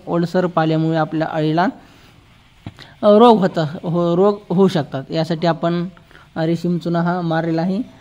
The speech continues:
आणि रेशीम, अ, चुना का मारला, तर आपले जे बेड आहेत ते कोरडे रा-, कोरडे राहण्यासाठी, म्हणजेच बेडवरती कसल्याही प्रकारची ओलसरपणा राहू नये यासाठी आपण, अ, रेशीम आळीवरती, अ,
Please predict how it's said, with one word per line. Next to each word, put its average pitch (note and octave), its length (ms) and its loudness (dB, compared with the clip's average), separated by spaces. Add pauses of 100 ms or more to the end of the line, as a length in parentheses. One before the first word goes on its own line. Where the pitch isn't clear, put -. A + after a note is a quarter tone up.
(220)
आणि G3 260 2
रेशीम, G#3+ 560 2
अ, G#3+ 300 2 (120)
चुना G3 400 2 (300)
का F#3 140 4
मारला, E3+ 320 2
तर E3+ 100 -2
आपले E3 340 -2
जे E3+ 160 -4
बेड F#3+ 280 2
आहेत F#3+ 200 2 (480)
ते A3+ 60 2
कोरडे G3+ 520 4
रा-, F3 380 2
कोरडे G3 500 4
राहण्यासाठी, D3+ 460 0 (360)
म्हणजेच F#3+ 320 0 (160)
बेडवरती F#3+ 460 2
कसल्याही F#3 280 0
प्रकारची F3 680 -2 (920)
ओलसरपणा F#3+ 580 4
राहू F3 160 2
नये F3 160 2
यासाठी E3+ 260 0
आपण, F3+ 280 -2 (380)
अ, D#3 100 -2
रेशीम E3+ 340 0
आळीवरती, E3 560 0 (400)
अ, D#3 140 -2